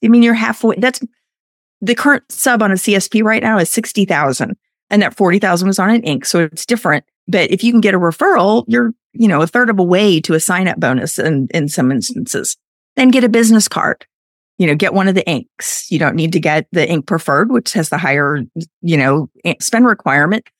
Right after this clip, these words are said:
You can get the free one. Then refer player two. They get one. And go back and forth and get as many inks as they're gonna let you have. Maybe if you start running into the point where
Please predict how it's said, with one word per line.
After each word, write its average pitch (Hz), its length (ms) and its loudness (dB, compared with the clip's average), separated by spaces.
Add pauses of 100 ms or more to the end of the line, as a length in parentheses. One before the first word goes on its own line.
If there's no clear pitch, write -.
(140)
You 220 80 2
can 233 80 4
get 247 100 2
the 214 60 -2
free 254 240 0
one. 226 260 -2 (640)
Then 160 180 2
refer 139 360 0
player 151 340 0
two. 220 400 0 (380)
They 214 160 2
get - 160 2
one. 135 160 -2 (260)
And 233 140 4
go 403 120 4
back 339 220 0
and 233 160 2 (100)
forth 269 320 0 (340)
and 208 120 2
get 208 140 2
as 190 80 2
many 233 180 4
inks - 520 -2
as 165 260 0
they're 185 220 0
gonna 175 180 2
let 160 180 0
you 143 80 -6
have. 180 420 -2 (480)
Maybe 247 320 2
if 220 120 -2
you 220 100 2
start 202 260 -2
running 202 300 0
into 196 300 2
the 202 80 0
point 185 340 -2
where 160 380 2